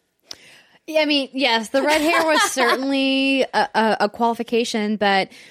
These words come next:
Speaker 1: what I love so much about what BioWare does is that I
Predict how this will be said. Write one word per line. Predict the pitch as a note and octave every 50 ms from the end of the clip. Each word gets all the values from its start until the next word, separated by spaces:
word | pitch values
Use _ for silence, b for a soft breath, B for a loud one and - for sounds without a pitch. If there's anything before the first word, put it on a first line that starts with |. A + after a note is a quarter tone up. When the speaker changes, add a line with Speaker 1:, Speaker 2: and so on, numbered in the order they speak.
| B B B
Speaker 1:
what | - C4 C#4
I | D4+ D4+ D4
love | C#4+ C4 B3+ C4 C#4 C#4+ D4+ D#4+ F4 D#4 D4
so | - - - - C#4 C4 B3
much | A#3 A3+ A3 G3+ F#3 F3+ F#3 - -
about | - G#3 G3+ G#3+ G3+
what | F#3+ A3 G#3 F#3+
BioWare | G#3 G3 G3 G3 G3 G3 G3 F#3+ G3 G3
does | F#3 G3 F3+ F3+ F3+ F3 F3 F3 F3 F3+ - -
is | F#3+ G3 F#3+
that | F#3+ F#3+ F#3 F3+ F3 F3 - - _ _ _ _ _ _
I | F#3+ A3 A3+ A#3 B3 C#4 D4+ D#4+ E4+ E4+ E4 D4+